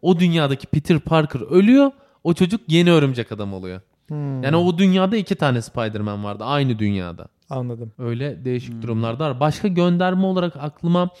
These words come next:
Speaker 1: ha, filmin en sonunda şey sahnesi vardı.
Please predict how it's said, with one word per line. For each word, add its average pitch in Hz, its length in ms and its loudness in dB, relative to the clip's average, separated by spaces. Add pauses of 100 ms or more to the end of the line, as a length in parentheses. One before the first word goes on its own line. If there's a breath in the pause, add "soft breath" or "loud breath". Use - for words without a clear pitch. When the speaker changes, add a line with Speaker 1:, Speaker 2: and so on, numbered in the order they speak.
(260 loud breath)
Speaker 1:
ha, 240 400 2
filmin 226 360 2
en 226 240 2
sonunda 214 360 -2
şey 196 200 0
sahnesi 180 460 0
vardı. 127 420 0